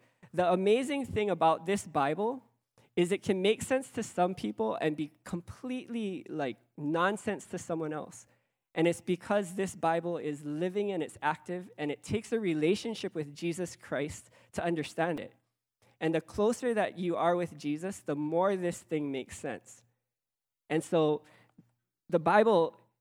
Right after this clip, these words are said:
it says that the wages of sin is death, but the gift of God is eternal life through Jesus Christ our Lord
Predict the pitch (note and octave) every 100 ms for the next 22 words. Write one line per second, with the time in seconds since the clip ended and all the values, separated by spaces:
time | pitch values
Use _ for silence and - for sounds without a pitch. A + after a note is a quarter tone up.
0 | - E3 - E3 D#3 D#3+ C#3 D3+ D#3 G#3+
1 | G#3+ A3 A3 A3 G#3+ D#3+ G3+ F3 D#3+ A#3
2 | C4+ A3 - _ _ - E3 D#3 A#3 B3+
3 | - B3+ G#3+ F3 D3+ C3 A#2 D#3 D3+ E3
4 | - F#3 F#3+ F3 D#3 D3 - _ _ -
5 | - A#3 B3+ F#3 G#3+ F#3+ F#3 - F3 D3+
6 | D3+ - _ _ _ - D3 C#3 C#3 B2+
7 | A#2